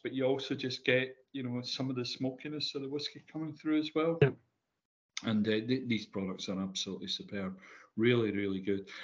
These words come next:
Speaker 1: And the, I think, um, the, the one that we did, uh, Rum D M C, that was four point five percent.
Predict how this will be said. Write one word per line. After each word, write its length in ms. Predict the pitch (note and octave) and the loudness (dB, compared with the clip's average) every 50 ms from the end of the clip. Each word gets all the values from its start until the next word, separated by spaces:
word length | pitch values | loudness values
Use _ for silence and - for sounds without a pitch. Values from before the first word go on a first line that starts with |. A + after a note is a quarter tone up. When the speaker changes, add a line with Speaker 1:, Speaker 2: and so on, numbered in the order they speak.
| - - - | -14 2 6
Speaker 1:
And 420 | C#3 C#3+ C#3+ C#3 C#3+ C3 - - - - - | 8 10 10 10 8 6 2 -4 -6 0 0
the, 120 | F3+ - - - | 0 0 2 -2
I 40 | |
think, 220 | E3+ - C4 - - - _ - - - | 0 2 0 0 -2 -10 _ -20 -8 2
um, 460 | F#3 E3 C#3+ C#3 C3 C3 B2+ A#2+ A#2+ A#2+ - _ _ - - - - _ _ | 4 6 6 8 6 6 4 4 2 0 -2 _ _ -20 -18 -18 -20 _ _
the, 220 | C3 C3+ C3 B2+ C3+ | 6 6 8 8 6
the 80 | C3+ C3+ | 2 2
one 280 | B2+ D3+ F3 G3 F#3+ F3+ | 4 6 6 8 8 8
that 120 | D3+ - | 6 4
we 80 | B2+ A#2+ | 2 0
did, 320 | A2 - B2+ B2 A2+ - - - - - - - | 4 6 6 6 6 2 -2 -6 -8 -8 -6 -6
uh, 520 | B2+ A2+ A2 A2 A2 G#2+ G#2+ G#2+ G#2 G#2 - C#3+ C3+ C3+ - - B2 | -2 0 2 4 4 4 4 4 2 0 -2 -4 -10 -12 -12 -10 -4
Rum 480 | A2 A#2 A#2 A#2 A#2 A#2 A#2 A2+ G#2+ A2 - _ - - | 0 0 2 2 2 2 2 0 -2 -4 -8 _ -16 -6
D 200 | - A#2 A2 G#2+ | 0 2 2 2
M 200 | G#2+ G2 G2+ G#2 | 2 0 -2 -2
C, 320 | G2+ - - C3 B2+ B2+ | -2 0 0 2 2 2
that 200 | B2+ C#3+ D3+ - | 2 0 -2 -2
was 160 | C3+ B2 - | -6 -6 -6
four 260 | - - - B2+ A2+ - | -6 -2 -2 -2 -2 -2
point 360 | - - B2 A2 G2+ - - | -2 -2 -2 -2 -2 -6 -6
five 320 | - B2+ A#2+ C3 C#3 - | -4 -2 -2 -2 -2 -4
percent. 600 | - F#3+ - - - F#3 F3 D3 A#2+ G2+ - - | -8 -6 -4 -2 -2 0 0 0 0 -2 -4 -12